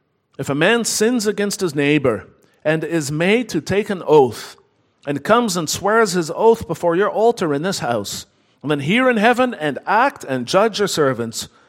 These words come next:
condemning the guilty by bringing his conduct on his own head, and vindicating the righteous by rewarding him according to his righteousness. So that was Solomon at the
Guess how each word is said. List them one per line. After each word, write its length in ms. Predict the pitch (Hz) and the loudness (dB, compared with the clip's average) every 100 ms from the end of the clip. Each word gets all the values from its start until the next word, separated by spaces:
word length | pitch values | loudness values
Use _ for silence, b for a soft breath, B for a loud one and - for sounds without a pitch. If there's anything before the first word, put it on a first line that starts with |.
| b b b - | b b b -10
condemning 440 | 113 104 143 151 | -6 -2 -2 -2
the 60 | 139 | 0
guilty 360 | 139 143 - | 2 2 0
by 140 | 127 110 | -2 -2
bringing 340 | 95 127 135 | -2 -4 -4
his 140 | 131 131 | -6 -8
conduct 480 | - 120 120 - | -6 -4 -4 -4
on 80 | 117 | -8
his 140 | 107 110 | -6 -6
own 180 | 143 | -6
head, 240 | 143 104 101 | -4 -4 -4
and 180 | 104 90 | -8 -6
vindicating 580 | 156 185 - 95 101 | -6 -6 -6 -8 -6
the 100 | 95 | -6
righteous 380 | 101 135 139 117 | -4 -4 -4 -10
by 140 | 107 104 | -8 -6
rewarding 520 | 101 98 143 175 147 | -6 -2 -2 -2 -6
him 180 | 135 135 | -6 -6
according 340 | - 131 123 | -6 -8 -8
to 160 | - 110 | -10 -8
his 200 | 117 110 | -8 -6
righteousness. 920 | 123 135 - 120 110 90 - - - _ _ _ _ _ _ _ _ _ _ _ _ _ _ _ _ _ _ _ _ _ _ _ _ _ _ _ _ _ _ _ _ _ _ _ _ | -6 -6 -8 -10 -10 -12 -8 -8 -8 _ _ _ _ _ _ _ _ _ _ _ _ _ _ _ _ _ _ _ _ _ _ _ _ _ _ _ _ _ _ _ _ _ _ _ _
So 200 | - 139 | -2 2
that 300 | 151 151 143 - _ _ _ _ | 4 4 2 -14 _ _ _ _
was 380 | 139 135 117 - - | 0 0 -2 -12 -12
Solomon 640 | - 180 180 170 131 123 | -2 2 4 4 2 -4
at 200 | 123 127 | -4 -6
the 120 | 131 | -8